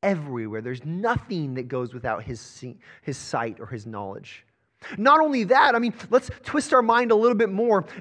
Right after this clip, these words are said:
God is eternal. That means God exists outside of time.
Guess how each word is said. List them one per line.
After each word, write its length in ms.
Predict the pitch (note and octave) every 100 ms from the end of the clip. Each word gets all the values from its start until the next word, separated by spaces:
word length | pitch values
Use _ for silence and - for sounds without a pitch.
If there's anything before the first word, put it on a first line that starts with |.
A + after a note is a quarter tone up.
| D#3
God 400 | F3 G3+ A3+ G#3
is 180 | F3+ E3
eternal. 540 | D#3 - - G#3 D3
That 160 | D3+ G3
means 180 | D#3+
God 360 | A#2+ D3 D3+ C#3+
exists 420 | B2+ A#2 C#3+ - -
outside 520 | C3+ - - C3 B2+
of 100 | A2
time. 500 | - B2+ G#2+ F#2